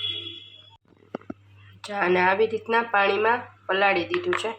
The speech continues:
હવે આને અડધીથી પોણી કલાક પાણીમાં પલાળી રાખશું, પછી આની ચટણી બનાવશું. હવે ફરાળી ઢોસા સાથે સૂકી ભાજી બનાવશું.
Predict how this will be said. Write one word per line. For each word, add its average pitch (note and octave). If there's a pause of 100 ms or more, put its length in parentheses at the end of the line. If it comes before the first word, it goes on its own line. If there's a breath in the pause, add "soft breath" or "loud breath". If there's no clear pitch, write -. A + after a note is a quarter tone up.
(380 loud breath)
હવે F#3
આને G3+
અડધીથી G#3
પોણી G#3+
કલાક G#3+
પાણીમાં G#3+
પલાળી G#3+
રાખશું, F3+
પછી G#3
આની G3+
ચટણી G3+
બનાવશું. F3 (3250 loud breath)
હવે G#3 (460)
ફરાળી G#3+
ઢોસા G#3+
સાથે G#3
સૂકી A3
ભાજી G#3
બનાવશું. F#3+